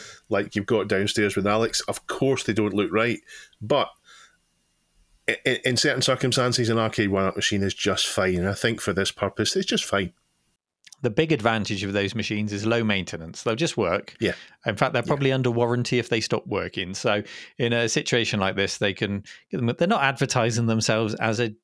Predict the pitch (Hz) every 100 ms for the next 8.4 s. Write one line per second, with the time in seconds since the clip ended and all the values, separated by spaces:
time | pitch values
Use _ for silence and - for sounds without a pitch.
0 | - 104 - 117 120 123 - 101 104 -
1 | 117 104 107 - - _ 113 107 107 95
2 | 104 113 - 123 131 104 85 101 - 98
3 | 92 - 98 95 - 113 101 - - -
4 | 92 85 98 98 85 85 85 78 82 -
5 | 85 95 117 - 113 104 165 147 117 113
6 | 113 104 - 110 101 107 120 104 95 92
7 | - 95 82 71 80 - - - - 127
8 | 117 113 117 110